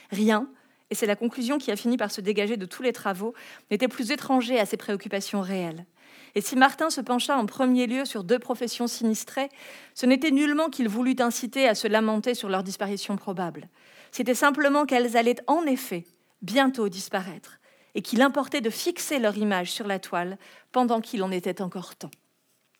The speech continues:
Here again, What matters is to pin down an image while there's still time. That is to preserve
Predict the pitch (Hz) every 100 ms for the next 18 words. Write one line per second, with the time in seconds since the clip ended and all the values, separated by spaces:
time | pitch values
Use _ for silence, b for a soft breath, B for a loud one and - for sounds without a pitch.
0 | _ _ b b b 302 294 254 180 156
1 | 151 b b b b b 226 311 - 277
2 | 262 262 151 139 - - b b 262 269
3 | - B B - 220 - 330 349 320 254
4 | 226 202 208 - 202 247 220 175 - -
5 | - - 202 254 262 226 226 220 - -
6 | 240 233 254 240 175 165 165 B B B
7 | 233 240 311 - 226 - 233 208 254 247
8 | 202 190